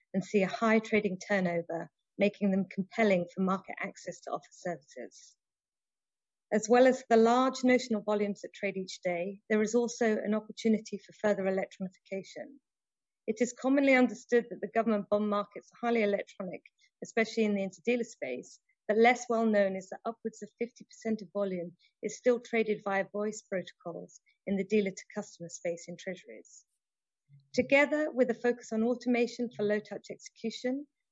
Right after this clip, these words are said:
and new workflows for voice trades, we aim to surface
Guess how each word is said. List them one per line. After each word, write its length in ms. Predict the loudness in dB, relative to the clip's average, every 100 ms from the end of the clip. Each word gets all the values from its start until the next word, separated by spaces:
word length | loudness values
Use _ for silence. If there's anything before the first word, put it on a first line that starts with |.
| -2
and 160 | 2
new 180 | 4 4
workflows 540 | 2 0 -2 -4 -2 -4
for 80 | -12 -4
voice 260 | -2 -4 -6
trades, 460 | -4 -4 -6 -12 _ _ 0
we 160 | 2
aim 180 | 4 2
to 120 | -2
surface 560 | -12 -4 -4 -4 -16 -16